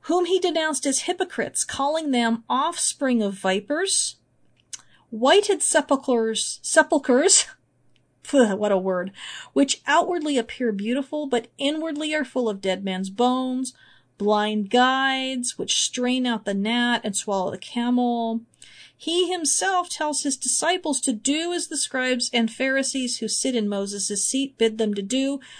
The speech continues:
but he blames them for not acting in the right spirit, for the wearing of large phylacteries and tzitzit, and for pretentiousness in many other things.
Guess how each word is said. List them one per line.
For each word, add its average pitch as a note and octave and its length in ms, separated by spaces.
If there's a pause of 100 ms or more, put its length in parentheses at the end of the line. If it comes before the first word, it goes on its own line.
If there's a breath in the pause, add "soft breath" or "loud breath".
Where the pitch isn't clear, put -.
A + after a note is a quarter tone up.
(140 loud breath)
but A#3+ 140
he C#4+ 160
blames D4+ 560
them D4+ 180
for C4+ 200
not B3+ 340
acting C4 400
in A3 80
the G#3 120
right G3 220
spirit, C#4+ 520 (340 loud breath)
for A#3 240
the G3+ 80
wearing C4 460
of G#3+ 120
large G#3+ 360
phylacteries B3+ 920
and A3 140
tzitzit, C#4 640
and A3+ 160
for A3+ 80
pretentiousness D#4 960
in B3 220
many B3 320
other G#3+ 220
things. G#3+ 540